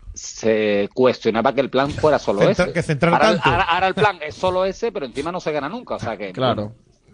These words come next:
Speaker 1: bueno, hemos, eh, dado una vuelta de tuerca para volver al mismo sitio, incluso peor de como estaba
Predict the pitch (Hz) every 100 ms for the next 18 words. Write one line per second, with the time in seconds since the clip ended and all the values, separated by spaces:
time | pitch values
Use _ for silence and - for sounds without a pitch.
0 | - 107 113 110 98 131 156 160 147 -
1 | 135 143 139 135 131 120 143 156 151 151
2 | 147 151 143 156 151 165 175 160 143 123
3 | 123 139 143 143 143 143 160 165 185 147
4 | 135 - 123 113 123 135 - 131 120 120
5 | 117 117